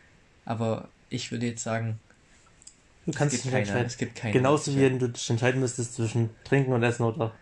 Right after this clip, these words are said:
Speaker 1: Doofer Vergleich, aber ja, man kann
Speaker 2: Ich find's
Speaker 1: nicht
Speaker 2: ein guter
Speaker 1: auf eines
Speaker 2: Vergleich, aber
Speaker 1: <laughs> stimmt, man kann auf eins, wenn man möchte, verzichten, aber nicht allzu lang.
Speaker 2: So.
Speaker 1: <laughs> Wie, wie siehst du's, um mal gegenzufragen?
Speaker 2: Ähm, früher war's ja so, ich war, ich hab, wo ich noch keine Serien geschaut hab, war ich immer für Filme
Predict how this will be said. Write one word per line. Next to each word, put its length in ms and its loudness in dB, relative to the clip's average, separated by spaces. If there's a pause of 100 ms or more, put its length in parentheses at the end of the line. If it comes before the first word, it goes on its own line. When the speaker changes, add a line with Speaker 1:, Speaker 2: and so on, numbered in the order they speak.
(120)
Speaker 1:
Doofer 240 0
Vergleich, 540 0
aber 160 0
ja, 300 2
man 120 -2
kann 120 2
Speaker 2:
Ich 60 -4
find's 180 4
Speaker 1:
nicht 60 2
Speaker 2:
ein 40 0
guter 160 4
Speaker 1:
auf 120 0
eines 100 0
Speaker 2:
Vergleich, 240 0
aber 220 -2
Speaker 1:
<laughs> 20 0
stimmt, 280 0
man 140 0
kann 360 -8 (220)
auf 240 -8
eins, 340 -2
wenn 100 -4
man 100 -2
möchte, 300 -4
verzichten, 460 -6
aber 200 2
nicht 220 -2
allzu 240 -2
lang. 180 -2 (880)
Speaker 2:
So. 80 -12 (100)
Speaker 1:
<laughs> 920 -10
Wie, 220 -6
wie 80 -2
siehst 260 -2
du's, 320 -2
um 140 -4
mal 160 2
gegenzufragen? 760 -4
Speaker 2:
Ähm, 440 4 (420)
früher 520 4
war's 200 0
ja 80 -2
so, 220 0
ich 180 -4
war, 260 2 (480)
ich 140 -8
hab, 120 -2
wo 140 2
ich 80 -2
noch 120 -2
keine 200 2
Serien 240 2
geschaut 280 0
hab, 140 0
war 140 4
ich 80 -2
immer 180 2
für 140 -8
Filme 280 4